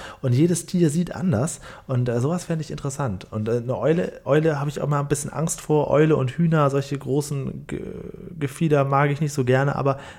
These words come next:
eine Eule hat auch irgendwie was, was Spannendes, Magisches, allein schon, weil die halt sich, ja, weil die so unheimlich gut guckt. Es, sie, sie, sie starrt einen an,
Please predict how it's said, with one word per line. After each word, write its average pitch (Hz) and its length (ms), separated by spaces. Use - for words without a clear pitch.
eine 139 100
Eule 143 240
hat 156 100
auch 151 140
irgendwie 151 300
was, 139 300
was 135 180
Spannendes, 139 500
Magisches, 120 480
allein 113 360
schon, 135 240
weil 120 140
die 127 180
halt 123 220
sich, - 400
ja, 110 120
weil 113 40
die 117 60
so 120 120
unheimlich 139 420
gut 120 180
guckt. - 400
Es, - 180
sie, 120 80
sie, 120 160
sie 120 120
starrt 143 340
einen 120 180
an, 170 280